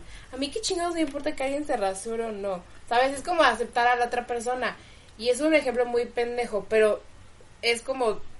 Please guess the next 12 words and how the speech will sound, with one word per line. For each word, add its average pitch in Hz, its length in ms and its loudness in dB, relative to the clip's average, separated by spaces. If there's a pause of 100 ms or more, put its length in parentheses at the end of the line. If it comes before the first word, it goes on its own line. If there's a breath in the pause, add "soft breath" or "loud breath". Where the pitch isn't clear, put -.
en 208 180 -2
general, 254 500 0
o 220 80 -4
sea, 233 160 6
vas 254 200 4
como 285 260 -2
que 185 400 -2
limpiando 240 720 2
todos 240 200 0
tus 233 120 -10
pensamientos 208 500 -4
pendejos 262 560 -2